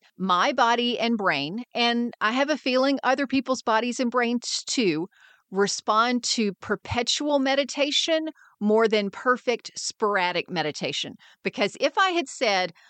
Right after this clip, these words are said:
"Okay, I'm gonna do twenty to thirty minutes," I would not have done it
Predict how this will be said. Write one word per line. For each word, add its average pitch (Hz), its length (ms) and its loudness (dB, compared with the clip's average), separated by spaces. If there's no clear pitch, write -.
"Okay, 220 260 -2
I'm 196 100 -2
gonna 214 200 0
do 214 120 0
twenty 196 360 -2
to 190 100 -4
thirty 185 260 0
minutes," - 480 -6
I 208 100 2
would 240 200 -2
not 254 200 2
have 247 220 -2
done 233 240 -2
it 160 380 -4